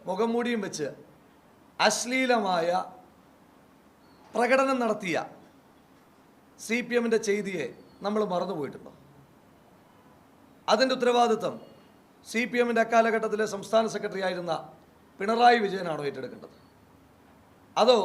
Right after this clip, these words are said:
അക്കാലഘട്ടത്തിലെ അവിടുത്തെ മത്സരിച്ച സി പി എമ്മിൻ്റെ സ്ഥാനാർത്ഥി, പാർലമെന്റിലേക്ക് മത്സരിച്ച സ്ഥാനാർത്ഥിയാണോ അതിൻ്റെ ഉത്തരവാദിത്വം ഏറ്റെടുക്കേണ്ടത്? എനിക്കതിൻ്റെ യുക്തി മനസ്സിലാകുന്നില്ല. ഞാൻ ചോദിച്ചല്ലോ,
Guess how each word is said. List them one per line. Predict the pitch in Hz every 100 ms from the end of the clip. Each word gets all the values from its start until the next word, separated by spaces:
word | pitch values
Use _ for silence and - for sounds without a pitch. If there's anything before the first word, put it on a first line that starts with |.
| 87 - - - - - - - 214
അക്കാലഘട്ടത്തിലെ | 220 240 254 254 240 202 180 139 113 - - _ - - - _ _ _ 180
അവിടുത്തെ | 233 240 226
മത്സരിച്ച | 226 220 233 233 170 - - - - - _ -
സി | - 240 247
പി | 240
എമ്മിൻ്റെ | 240 233 226
സ്ഥാനാർത്ഥി, | 226 214 233 240 233 143 - - - - _
പാർലമെന്റിലേക്ക് | 180 220 240 233 226 214
മത്സരിച്ച | 214 165 208 208 202
സ്ഥാനാർത്ഥിയാണോ | 202 226 233 185 175 143 107 -
അതിൻ്റെ | 175 180
ഉത്തരവാദിത്വം | 175 175 165 160
ഏറ്റെടുക്കേണ്ടത്? | 143 131 117 101 - - - _ _ _ _ _ _ -
എനിക്കതിൻ്റെ | 220 233 226 226
യുക്തി | - 226
മനസ്സിലാകുന്നില്ല. | 185 156 143 120 - - _ _ _ _ _ _ _ _ _ _ - - -
ഞാൻ | 226 262
ചോദിച്ചല്ലോ, | 262 240 214